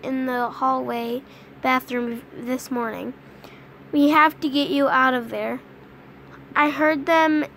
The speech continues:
talking, I ha-, <laughs> I heard them talking about putting me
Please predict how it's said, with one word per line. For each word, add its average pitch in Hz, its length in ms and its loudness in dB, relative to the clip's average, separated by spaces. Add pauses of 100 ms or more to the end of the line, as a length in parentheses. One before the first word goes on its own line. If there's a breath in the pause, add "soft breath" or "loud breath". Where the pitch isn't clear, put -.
talking, 285 460 2 (200)
I 202 280 2
ha-, - 180 -8 (1500 loud breath)
<laughs> 381 540 6 (520 loud breath)
I 320 180 6
heard 440 340 6
them 403 160 6
talking 349 480 6
about 240 300 0
putting 277 340 -2
me 254 240 -4